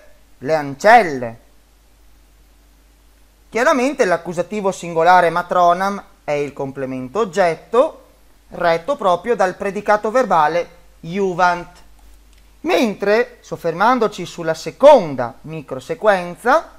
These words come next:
troviamo i verbi lavant, presente indicativo della terza persona plurale di lavo, prima coniugazione, significa proprio lavano. Poi troviamo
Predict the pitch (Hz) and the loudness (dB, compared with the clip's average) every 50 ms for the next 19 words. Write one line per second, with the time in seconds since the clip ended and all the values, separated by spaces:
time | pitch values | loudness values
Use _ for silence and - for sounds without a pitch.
0 | - _ - - _ - 208 202 220 220 214 208 190 175 185 190 185 180 170 147 | -20 _ -20 -20 _ -6 -4 2 2 2 2 2 0 -2 0 2 2 0 0 -4
1 | 139 156 143 131 - _ _ _ _ _ 131 139 147 151 143 135 135 147 190 247 | -8 -12 -14 -14 -16 _ _ _ _ _ -10 -4 -2 -2 0 0 0 0 0 0
2 | 320 349 330 - - _ _ _ _ _ _ _ _ _ _ _ _ 147 147 131 | 0 -4 -10 -18 -20 _ _ _ _ _ _ _ _ _ _ _ _ -10 -6 -4
3 | 156 165 175 165 - 139 139 127 131 - 139 - - 185 175 151 147 139 135 127 | -4 -4 -4 -6 -10 -12 -12 -10 -10 -10 -12 -12 -10 -12 -10 -8 -8 -8 -6 -8
4 | 127 127 - 180 185 175 160 - 151 139 - 131 - - 160 151 143 - - - | -8 -4 -4 -2 -2 -4 -4 -8 -12 -10 -10 -12 -8 -8 -10 -10 -10 -12 -12 -12
5 | 170 165 156 151 156 165 175 175 160 147 135 127 135 131 135 127 120 117 110 113 | -12 -10 -6 0 2 2 4 4 2 0 -4 -8 -8 -6 -6 -4 -4 -6 -8 -6
6 | 123 180 247 320 - - - _ _ _ _ _ _ _ _ _ 143 139 131 123 | -2 -2 -2 -2 -4 -12 -20 _ _ _ _ _ _ _ _ _ -10 -8 -8 -8
7 | 117 - 113 107 110 107 113 131 - - 180 175 143 139 196 247 - - _ _ | -10 -12 -14 -14 -12 -10 -10 -10 -10 -8 -6 -6 -6 -4 -6 -8 -12 -14 _ _
8 | _ - _ _ _ _ _ _ _ _ _ _ _ - 147 143 135 131 127 131 | _ -20 _ _ _ _ _ _ _ _ _ _ _ -14 -14 -12 -10 -8 -8 -8
9 | 135 131 135 127 - - _ - 131 135 139 131 127 120 117 120 127 131 147 190 | -8 -8 -8 -12 -12 -14 _ -12 -6 -4 -4 -4 -4 -4 -6 -6 -6 -6 -6 -6
10 | 240 269 - _ _ _ _ _ _ _ _ _ _ _ _ _ _ _ - 180 | -8 -8 -12 _ _ _ _ _ _ _ _ _ _ _ _ _ _ _ -10 -8
11 | - 180 175 180 175 175 165 160 151 - - | -8 -4 0 2 2 2 0 -2 -6 -6 -12